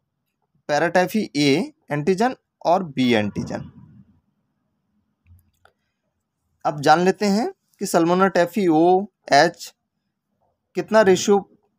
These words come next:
आने पर हम उसे पॉजिटिव मानते हैं, कितना रेशियो आने पर उसे नेगेटिव मानते हैं। यदि आपकी बिडाल टेस्ट की रिपोर्ट में सल्मोनेला टैफी ओ, एच, जिन्हें एस टैफी ओ, एस टैफी एच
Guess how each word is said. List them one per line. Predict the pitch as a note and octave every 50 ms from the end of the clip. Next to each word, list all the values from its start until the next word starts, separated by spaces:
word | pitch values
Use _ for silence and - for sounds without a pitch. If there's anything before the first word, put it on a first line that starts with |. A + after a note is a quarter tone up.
| _ -
आने | D3 D3 D#3 E3+
पर | E3+ F#3+ F3+
हम | F3+ F3+ F3+
उसे | F3 E3+ - F#3+
पॉजिटिव | - D3+ C#3 B2+ C3 C#3+ C3+ E3+ E3+
मानते | E3 D#3 D#3 D#3 D3+ -
हैं, | F3 E3+ -
कितना | - D3+ - E3 E3+ F3+
रेशियो | F3 E3+ D#3 C#3+ - - E3+ D#3+
आने | D3+ C#3+ C#3+ D3
पर | D3 - G#3 C4+ G4 - _ _ _ -
उसे | - - F#3+
नेगेटिव | F3+ E3 C3+ A2+ A#2 A2 B2+ B2
मानते | A2+ A2+ A2 A2 G2+ - A2+
हैं। | A#2+ C3+ D3 _ _ _ - - _ _ _ -
यदि | D3 D3+ D#3 G3+
आपकी | G#3 G3 F3+ - - G#3+
बिडाल | F#3 E3 C#3 C#3 C3+ C#3 C#3
टेस्ट | C#3 D#3+ E3+ E3 - -
की | G#3
रिपोर्ट | F#3 E3 D3+ - D#3+ E3 D#3+
में | F3 F#3+
सल्मोनेला | F#3 - D#3+ C#3 C3+ D3 D#3 D#3 D#3 D#3+ E3 F3
टैफी | E3+ - D3 C#3 - - F3 D#3 A2+ - _ _ _ _ -
ओ, | - C#3 D3+ D#3+ E3+ F3 F#3 - _ _ _ _ _ _ - -
एच, | C3+ C#3 D3 E3 D#3+ - - - - _ _ _ _ _ _ _ _ _ -
जिन्हें | B2+ C#3+ D3 E3 F3+ F#3 - - - -
एस | - C#3 C#3 - -
टैफी | D#3 D3 D3 - F3+ D#3+
ओ, | D#3 D#3+ E3 D#3+
एस | D#3 D3+ D3+ -
टैफी | D#3+ D3 D3 - E3
एच | C#3+ C#3 C#3+ D#3+ D#3+ - - -